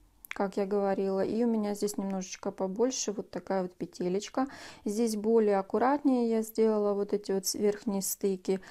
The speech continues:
Внизу у меня просто по-, э, э, пересеченные ленточки.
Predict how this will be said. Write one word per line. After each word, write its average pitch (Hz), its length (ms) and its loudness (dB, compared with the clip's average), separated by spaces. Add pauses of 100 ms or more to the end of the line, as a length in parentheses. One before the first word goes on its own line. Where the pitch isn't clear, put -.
(280)
Внизу 214 360 0
у 208 60 0
меня 196 260 -4
просто 196 460 -2 (360)
по-, 208 220 4
э, 190 260 2 (500)
э, 202 300 -6 (260)
пересеченные 240 960 2 (300)
ленточки. 220 840 0